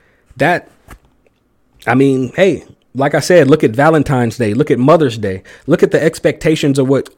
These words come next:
a woman expects to receive for Valentine's Day versus if the man, you know, I don't even know a man who expects anything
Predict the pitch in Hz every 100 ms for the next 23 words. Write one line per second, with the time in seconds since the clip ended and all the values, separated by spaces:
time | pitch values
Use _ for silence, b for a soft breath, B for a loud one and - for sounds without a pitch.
0 | _ 127 113 143 165 135 127 - 143 -
1 | - 135 123 - 135 - 123 127 127 127
2 | 127 120 120 123 120 127 120 110 _ 139
3 | 131 - 127 123 160 156 135 143 151 131
4 | 123 - _ _ B B B - 220 196
5 | 139 147 180 143 135 135 139 117 - 156
6 | - 165 147 139 120 117